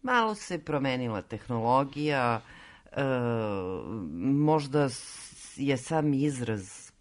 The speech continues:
pojednostavljen, prečišćen, ali, e,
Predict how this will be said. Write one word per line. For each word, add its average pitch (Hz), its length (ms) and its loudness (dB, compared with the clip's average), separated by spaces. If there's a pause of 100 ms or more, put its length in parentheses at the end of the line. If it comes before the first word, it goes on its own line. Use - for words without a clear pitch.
(100)
pojednostavljen, 127 1080 -2 (340)
prečišćen, 127 680 -2 (920)
ali, 127 920 -2
e, - 160 -2